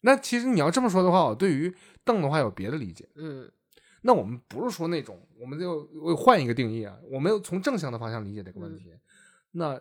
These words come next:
Speaker 1: 这个邓未必是家有金山银山。
Speaker 2: 对啊。
Speaker 1: 就是我是合理收入，我能够让我的收入变得越来越多，但是呢，
Speaker 2: 嗯。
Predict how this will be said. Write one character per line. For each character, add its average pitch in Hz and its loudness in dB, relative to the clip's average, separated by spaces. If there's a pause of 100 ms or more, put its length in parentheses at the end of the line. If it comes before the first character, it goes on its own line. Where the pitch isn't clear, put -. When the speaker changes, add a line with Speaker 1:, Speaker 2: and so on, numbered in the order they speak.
Speaker 1:
这 156 -6
个 127 -6
邓 202 2 (600)
未 233 2
必 165 0
是 131 -4
家 147 2
有 107 -4
金 135 -4
山 131 -2
银 117 -8
山。 123 -8 (100)
Speaker 2:
对 254 2
啊。 147 -2
Speaker 1:
就 220 6
是 190 4 (280)
我 143 2
是 190 0
合 - 0
理 208 0
收 165 0
入， 160 2
我 127 2
能 135 -2
够 170 2
让 143 0
我 110 -10
的 131 -6
收 160 -4
入 160 -4
变 165 0
得 160 0
越 175 2
来 160 0
越 156 2
多， 156 -2
但 190 4
是 185 -2
呢， 143 -2
Speaker 2:
嗯。 - -20